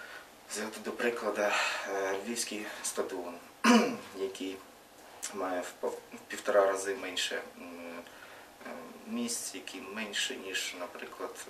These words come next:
е, Краківський, е, і коштує вдвічі чи втричі дорожче, ніж той Краківський. Немає підземних паркінгів і так далі, такої розвинутої інфраструктури, яку збудували в Кракові,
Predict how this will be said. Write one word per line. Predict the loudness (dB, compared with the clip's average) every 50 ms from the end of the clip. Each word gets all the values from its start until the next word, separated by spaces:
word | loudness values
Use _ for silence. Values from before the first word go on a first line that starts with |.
| -8
е, | -6 -6 -6 -6 -4
Краківський, | -4 -2 -2 -4 -6 -8 -8 -10 -10 -12 -14 -14 -14 -14 -14 -16 -16
е, | -14 -12 -12 -10 -10 -10 -10 -10 -10 -12 -12 -10 -10 -10
і | -8
коштує | -4 -2 0 0 0 -2 -2 -6 -6
вдвічі | -6 -6 -10 -12 -12 -8 -4 -4 -4 -4 -4
чи | -6 -8 -8 -8 -12
втричі | -10 -10 -8 -4 -4 -4 -6 -6 -8
дорожче, | -8 -8 -6 -4 -2 -4 -4 -4 -8 -10
ніж | -12 -12 -12 -12 -12
той | -12 -12 -8
Краківський. | -8 -8 -8 -8 -8 -12 -12 -12 -10 -10
Немає | -10 -6 -2 -2 0 0 0 -2 -4 -8 -10 -12 -12 -12 -14 -16 -12
підземних | -10 -6 -4 -4 -4 -4 -6 -8
паркінгів | -4 0 2 2 2 2 -4 -10 -12 -12 -12 -14 -14 -12
і | -12
так | -12 -8 -6
далі, | -6 -6 -6
такої | -6 -10 -12 -8 -4 -2 -2
розвинутої | -2 -4 -6 -8 -10 -10 -10 -12 -12 -12 -12 -12
інфраструктури, | -12 -12 -14 -14 -14 -14 -14 -12 -12 -12 -10 -10 -12 -12 -12 -8 -4 -2 -2 0 0 -2 -2 -2 -4 -4
яку | -4 -4 -6 -6 -6 -6 -6 -6
збудували | -6 -8 -8 -8 -6 -4 -2 -2 -2 -2
в | -6 -6
Кракові, | -4 -4 -2 -2 -4 -6 -8 -8 -8